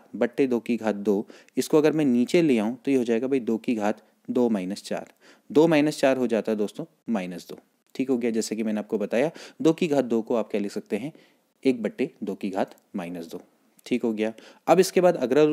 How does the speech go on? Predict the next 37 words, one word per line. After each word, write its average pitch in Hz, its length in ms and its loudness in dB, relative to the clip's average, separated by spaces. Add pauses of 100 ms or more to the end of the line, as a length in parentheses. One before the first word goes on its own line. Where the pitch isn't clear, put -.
(180)
अगला 123 280 2
रूल 147 200 4
देखिए 151 340 -2 (800)
जो 117 160 0
कि 117 80 0
मैंने 113 160 0
आपको 107 180 -4
बताया, 123 340 2 (120)
a 139 120 0
की 156 160 -6
पावर 123 320 2 (100)
m 123 200 0 (180)
की 143 80 -4
पावर 117 320 -2 (100)
n, 107 200 -2 (380)
यानी 156 240 2
कि - 140 -4
मैं 165 120 0
लिखता 143 260 -2
हूँ 143 160 -6
दो 123 140 0
की 127 160 -4
घात 113 320 -6
तीन 113 260 -2 (380)
की 160 100 -4
घात 113 240 -2
दो, 110 420 2 (280)
तो 127 60 -2
ये 156 240 6
nothing 147 400 2
but 127 260 0
दो 113 160 0
की 135 160 -4
घात 101 360 -8 (140)
तीन 156 240 -2
गुणा 104 240 -4
दो 101 260 -2